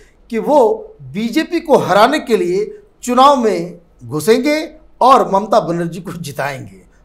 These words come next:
मतलब ये कि बंगाल के चुनाव में ममता versus बीजेपी होने वाला है, और ममता बनर्जी की बी team की तरह ये कांग्रेस पार्टी और वाम मोर्चा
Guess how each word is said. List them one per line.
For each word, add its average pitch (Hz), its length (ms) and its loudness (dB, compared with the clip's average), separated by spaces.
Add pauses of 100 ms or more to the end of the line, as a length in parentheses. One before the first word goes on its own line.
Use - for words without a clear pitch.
मतलब 165 360 -6
ये 156 440 0 (360)
कि 175 140 -4
बंगाल 190 580 2
के 208 120 -10
चुनाव 160 420 -4
में 247 300 -8 (220)
ममता 254 500 0
versus 202 720 -6 (1080)
बीजेपी 175 440 -4
होने 170 260 -4
वाला 247 280 2
है, 254 320 -4 (280)
और 226 540 4 (100)
ममता 226 420 2
बनर्जी 220 380 2
की - 160 -12
बी 147 360 -2
team 233 240 -6
की 175 120 -8
तरह 165 420 -6 (240)
ये 165 60 -10
कांग्रेस 233 560 0
पार्टी 170 300 -6
और 160 140 -4
वाम 156 240 -8
मोर्चा 147 360 -4